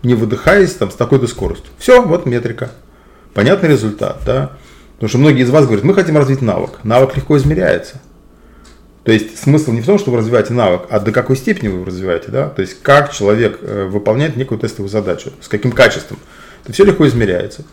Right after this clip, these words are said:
Допустим, я там, э, играю в компьютерную игрушку, и меня там убивает там за десять секунд. Окей, мы говорим, мы тебя сделаем так, что тебя будут убивать не за десять секунд, а за две с половиной минуты.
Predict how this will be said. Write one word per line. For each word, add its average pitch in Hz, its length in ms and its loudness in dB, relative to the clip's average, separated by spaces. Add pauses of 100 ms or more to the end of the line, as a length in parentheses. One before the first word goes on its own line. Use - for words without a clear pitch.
(400)
Допустим, 127 480 2
я 113 240 4
там, 98 320 -2
э, 95 460 -2
играю 120 240 4
в - 20 -6
компьютерную 117 460 -2
игрушку, 180 600 2
и 135 80 6
меня 143 220 2
там 135 140 2
убивает 113 380 2
там 101 120 -4
за 101 280 2
десять 104 340 -6
секунд. - 400 -12
Окей, 226 280 -2
мы 226 120 -2
говорим, 160 340 -2 (400)
мы 151 140 0
тебя 156 240 4 (100)
сделаем 139 360 2
так, 185 220 -2
что - 160 -4
тебя 135 220 2
будут 135 200 0
убивать 123 260 2
не 117 40 -2
за 117 120 -6
десять 156 240 -4
секунд, 104 320 -4
а 98 220 2 (260)
за 110 100 2
две 117 140 0
с - 20 -8
половиной 101 300 0
минуты. 90 260 -6